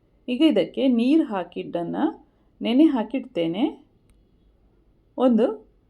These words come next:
ನಾಲ್ಕೈದು ಗಂಟೆ ನೆನೆ ಹಾಕಿದರೆ ಒಳ್ಳೆಯದು. ಇದೇ ಟೈಮಲ್ಲಿ ನಾನು ಅದೇ ಕಪ್ಪಲ್ಲಿ ಅರ್ಧ ಕಪ್ನಷ್ಟು ಸಾಬಕ್ಕಿನ ತಗೊಂಡಿದ್ದೇನೆ. ಅದನ್ನು ಕೂಡ,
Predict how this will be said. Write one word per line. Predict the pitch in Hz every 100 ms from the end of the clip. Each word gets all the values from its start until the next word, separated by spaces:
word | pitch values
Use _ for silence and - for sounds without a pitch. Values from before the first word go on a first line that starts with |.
| _ 208
ನಾಲ್ಕೈದು | 220 226 330 262
ಗಂಟೆ | 208 233 202 202
ನೆನೆ | 247 247 269
ಹಾಕಿದರೆ | 247 202 196 208 269
ಒಳ್ಳೆಯದು. | 233 185 147 175 330 494 _ _ _ _ _ _ _ _ _ _ _ _ _ _ _ _ _ _ _ _ _
ಇದೇ | 254 311 415
ಟೈಮಲ್ಲಿ | 330 196 185 190
ನಾನು | 185 170 170 240 427 - _ _ _ _ -
ಅದೇ | 202 302 381
ಕಪ್ಪಲ್ಲಿ | 262 226 - 170 175 214
ಅರ್ಧ | - 196 214 226 370
ಕಪ್ನಷ್ಟು | 339 - 180 165 - - 240 427 - _ _ -
ಸಾಬಕ್ಕಿನ | - 214 233 294 330 311
ತಗೊಂಡಿದ್ದೇನೆ. | 294 185 151 151 151 160 262 - - _ _
ಅದನ್ನು | - 202 311 370 330
ಕೂಡ, | 214